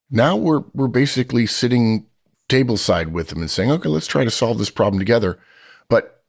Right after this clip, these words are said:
so far, we're not telling them what to do and how to do it. We're just giving them guidance based on any ideas they might have thrown our way. There's no escalation here.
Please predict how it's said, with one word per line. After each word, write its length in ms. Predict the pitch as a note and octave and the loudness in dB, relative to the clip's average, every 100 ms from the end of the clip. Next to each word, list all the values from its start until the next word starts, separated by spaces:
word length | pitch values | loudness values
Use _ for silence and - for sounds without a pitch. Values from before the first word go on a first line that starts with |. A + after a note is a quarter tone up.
| _ _ _ - | _ _ _ -4
so 240 | - C3 | 2 2
far, 640 | - D#3+ F#3+ - G#2 A2 _ _ | 2 0 0 -2 -4 -8 _ _
we're 200 | F#2 G2+ | -2 2
not 200 | C3+ C3+ | 4 2
telling 260 | - C3+ C#3 | 0 2 4
them 120 | G#2+ | 4
what 220 | G#2+ C3 | 2 2
to 100 | C3 | -2
do 180 | G2 A2 | -2 2
and 100 | G2+ | 2
how 160 | G#2 G#2 | 2 2
to 80 | F#2 | 0
do 260 | C3 F3+ | 0 0
it. 240 | - - - _ _ _ _ - - _ - | -2 -4 -8 _ _ _ _ -20 -20 _ -6
We're 340 | G2 G2+ A#2 | 0 4 4
just 260 | A#2+ C3 - | 4 0 0
giving 180 | A2+ G#2 | 2 2
them 160 | G2 | 2
guidance 400 | F#2 F2+ F#2 G2 | 2 2 2 -2
based 340 | - F#2 F#2 F2 | -2 -4 -2 -2
on 160 | F2 | 0
any 240 | F#2 F#2+ F2+ | 0 0 0
ideas 480 | E2+ E2+ F2 E2 | 0 -2 -2 -2
they 80 | - | -4
might 180 | E2+ D#2+ | -2 -2
have 80 | D2+ | -4
thrown 260 | - C#2+ | -8 -6
our 140 | G#1 E2+ | -4 0
way. 440 | A2+ - - - - _ _ _ _ - | 0 0 -4 -8 -18 _ _ _ _ -6
There's 200 | F2+ G2 | -2 2
no 140 | G#2 | 4
escalation 680 | G#2+ - C#3 C#3+ G2+ - F2 | 2 0 0 2 0 -2 -4
here. 400 | F2 F2 C3+ | -4 -4 -6